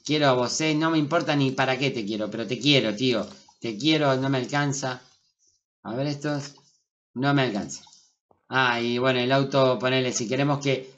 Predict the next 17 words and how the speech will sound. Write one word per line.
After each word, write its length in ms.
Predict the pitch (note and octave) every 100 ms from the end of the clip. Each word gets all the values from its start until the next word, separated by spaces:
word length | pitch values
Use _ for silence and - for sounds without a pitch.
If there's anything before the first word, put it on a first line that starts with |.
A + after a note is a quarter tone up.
| _ _
automáticamente 880 | C3 B2+ C3+ D3+ D3 C#3 C#3 B2+ A#2+
le 140 | G#2+
dé 180 | A2+ B2
zanahoria 500 | G#2+ A2+ A2+ B2+ A#2+
a 20 |
mis 160 | G#2+ G2+
conejitos 720 | A2+ A2 G2+ C#3+ C#3 C#3+ - - _ -
para 180 | G#2+
que 60 | G2+
estén 240 | G#2+ C3+
felices, 420 | C3 A#2 C3 - -
sale 300 | F3 C3+ G#2
Robux. 400 | F#2 F2 - B2
Así 360 | B2 C3+ D#3
que 80 | C3+
lo 80 | C#3
hago 260 | C3+ C3